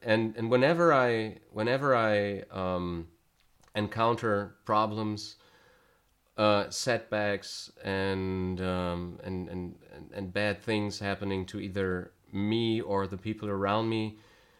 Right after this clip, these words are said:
I can now always find, um, both comfort and encouragement in, in my music, and, um, like, um, stay level-headed and, and work these things out.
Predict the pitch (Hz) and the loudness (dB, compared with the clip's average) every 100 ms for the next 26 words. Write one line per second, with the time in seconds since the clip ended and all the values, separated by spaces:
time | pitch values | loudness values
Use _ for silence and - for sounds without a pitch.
0 | _ _ _ - 107 107 117 113 117 131 | _ _ _ -4 -4 -2 0 2 6 6
1 | 131 113 - _ _ - 110 131 127 117 | 6 4 -6 _ _ 0 4 6 4 2
2 | 113 - 104 101 95 92 90 87 85 - | -2 -4 0 2 2 0 -2 -4 -8 -10
3 | 90 87 85 82 82 82 _ _ _ - | -6 -4 -4 -4 -6 -10 _ _ _ -6
4 | 101 101 92 - 117 127 - 120 113 110 | -2 0 -2 -2 -2 0 2 4 2 -2
5 | - 92 90 90 90 87 87 120 120 113 | -10 -4 -2 -2 -4 -6 -8 0 0 0
6 | - 107 101 95 - 98 92 90 90 90 | -2 -2 -2 -4 -8 -4 -2 -2 -4 -4
7 | 90 90 101 123 123 117 117 - 92 90 | -2 0 0 0 0 -2 -4 -10 -6 -4
8 | 87 87 87 87 - 87 85 82 82 78 | -2 -4 -6 -8 -8 -6 -4 -6 -8 -10
9 | - _ _ _ _ _ 101 98 92 - | -18 _ _ _ _ _ -6 -4 -4 -8
10 | - 92 90 87 87 - 92 - 104 98 | -6 -2 0 -2 -4 -6 -6 -2 0 0
11 | 101 98 95 104 107 104 - - - - | 0 0 -2 -2 0 -2 -4 -20 -20 -20
12 | _ _ 95 92 92 92 - 92 90 98 | _ _ -2 0 0 -2 -4 -4 0 0
13 | 95 98 90 - 90 85 90 80 | 0 -4 -8 -6 -6 -4 -8 -8